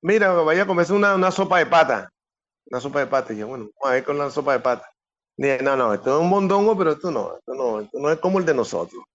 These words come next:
Y precisamente, <laughs> no, precisamente como una compañera trabajadora me dijo, "¿Y usted cómo lo hace?". Y yo, "Si quiere, invíteme, yo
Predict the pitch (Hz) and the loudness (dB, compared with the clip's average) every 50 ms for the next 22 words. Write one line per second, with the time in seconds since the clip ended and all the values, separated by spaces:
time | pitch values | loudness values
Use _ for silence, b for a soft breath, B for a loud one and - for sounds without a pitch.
0 | _ _ - 165 156 151 - - 151 147 139 - 147 139 156 165 160 160 170 170 | _ _ -2 -2 -2 -2 -2 -2 -2 -2 0 0 0 2 2 4 4 4 2 2
1 | 165 - - - - - - - 233 226 - - - 220 240 190 - - - B | 0 -4 -10 -12 -12 -8 -4 -2 0 0 0 -2 -2 -2 -2 -2 -2 -6 -12 B
2 | B B B 143 160 165 170 180 190 208 202 170 180 180 175 165 202 196 190 196 | B B B 4 6 8 8 10 8 8 6 4 4 2 4 4 4 4 4 2
3 | 196 190 196 214 214 214 - 156 147 143 139 139 147 156 170 170 190 180 165 180 | 2 2 2 0 2 2 0 -2 0 2 2 2 4 2 2 0 -2 -2 0 0
4 | 165 151 151 165 175 170 180 170 151 143 139 135 135 135 143 156 170 170 160 151 | 0 2 2 2 2 2 2 2 4 4 4 4 4 2 2 2 2 2 2 2
5 | 165 165 160 156 151 151 151 - - 175 185 180 208 208 196 196 170 156 170 175 | 4 4 4 4 2 2 0 -2 -2 -2 -2 0 0 0 0 2 2 4 6 6
6 | 165 143 - 123 117 127 127 117 - - 120 - - 135 147 175 185 175 196 220 | 4 4 0 -4 -4 -2 -4 -4 -4 -8 -14 -6 -2 -2 0 0 0 -2 -2 -4
7 | 185 214 208 185 147 139 | -2 -2 -4 -4 -2 -4